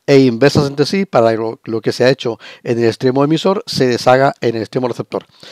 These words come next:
En una clase anterior que hablamos de los inversos multiplicativos, veíamos que no era tan sencillo utilizar inversos, cuando, inversos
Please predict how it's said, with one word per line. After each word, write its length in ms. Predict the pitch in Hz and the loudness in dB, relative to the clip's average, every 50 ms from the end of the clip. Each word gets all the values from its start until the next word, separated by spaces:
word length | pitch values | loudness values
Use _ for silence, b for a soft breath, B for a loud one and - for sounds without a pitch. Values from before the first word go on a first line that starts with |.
| B B B B B _ | B B B B B _
En 120 | 131 123 | 0 2
una 180 | 123 135 143 139 | 4 4 4 4
clase 200 | 170 160 - 165 | 4 4 4 2
anterior 340 | 151 151 151 147 180 190 - | 2 2 0 0 0 0 0
que 100 | - 123 | 0 -2
hablamos 300 | 117 123 131 139 131 131 | -2 0 0 0 0 0
de 40 | 127 | -2
los 120 | 123 113 | -2 -4
inversos 320 | 123 123 139 143 - 143 131 | -2 -2 -2 -2 0 -2 -4
multiplicativos, 800 | 139 135 - 139 143 139 143 143 165 165 165 165 175 170 B B B B B B - 113 | -4 -4 -2 -2 0 0 0 0 2 2 2 2 2 -2 B B B B B B -6 0
veíamos 420 | 123 120 127 139 139 143 135 - | 2 4 4 4 4 2 0 0
que 140 | - 123 110 | -2 -2 -2
no 100 | 107 117 | 0 2
era 140 | 123 131 131 | 2 2 4
tan 180 | - 143 135 | 4 2 2
sencillo 560 | - 151 139 - 160 151 156 160 160 165 170 | 2 -2 -2 0 0 0 2 2 2 2 0
utilizar 540 | 156 139 117 - 120 113 107 - 131 135 - - | -2 -6 -10 -6 -6 -2 2 2 2 2 2 -2
inversos, 480 | 131 117 113 127 127 123 - 160 151 - | -6 -4 0 0 -2 0 -2 -4 -6 -6
cuando, 280 | - 123 113 110 - - - | -6 -6 -6 -6 -8 -12 -10
inversos 540 | 135 117 113 123 135 131 - 156 170 170 | -10 -6 -2 -2 -2 0 0 -2 -4 -4